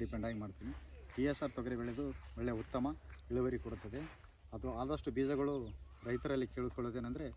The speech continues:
ರಾ-, ಯೂನಿವರ್ಸಿಟಿ ನಿಮ್ಮ ನಮ್ಮ ಬೆಳೀತಕ್ಕಂಥ ರಾಯಚೂರು ಭಾಗ, ಗುಲ್ಬರ್ಗ, ಕಲಬುರ್ಗಿ, ಆಮೇಲೆ ಬೀದರ್ ಭಾಗದಲ್ಲಿ ಇರತಕ್ಕಂಥ ಯೂನಿವರ್ಸಿಟಿ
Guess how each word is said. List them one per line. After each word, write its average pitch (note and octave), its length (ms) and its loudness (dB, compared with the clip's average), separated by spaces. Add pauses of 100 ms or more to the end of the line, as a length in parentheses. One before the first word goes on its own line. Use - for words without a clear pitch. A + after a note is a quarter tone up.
(680)
ರಾ-, A2 160 0 (200)
ಯೂನಿವರ್ಸಿಟಿ D3 460 4 (500)
ನಿಮ್ಮ C3 200 4
ನಮ್ಮ B2+ 140 4 (840)
ಬೆಳೀತಕ್ಕಂಥ C3+ 460 2 (100)
ರಾಯಚೂರು A#2+ 340 2
ಭಾಗ, A#2+ 220 2
ಗುಲ್ಬರ್ಗ, A#2+ 280 2 (140)
ಕಲಬುರ್ಗಿ, A#2 360 0 (140)
ಆಮೇಲೆ A2 300 -4 (680)
ಬೀದರ್ B2+ 360 6
ಭಾಗದಲ್ಲಿ A#2 380 2
ಇರತಕ್ಕಂಥ G#2+ 440 -4
ಯೂನಿವರ್ಸಿಟಿ A2 360 -4